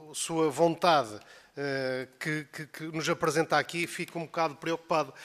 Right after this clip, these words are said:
E ao senhor comandante, deixe-me só dar-lhe esta parte. O facto de estar quarenta graus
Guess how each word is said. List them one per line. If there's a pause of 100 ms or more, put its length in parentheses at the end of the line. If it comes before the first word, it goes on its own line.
(180)
E
ao
senhor
comandante,
deixe-me
só
dar-lhe
esta
parte. (460)
O
facto
de
estar
quarenta
graus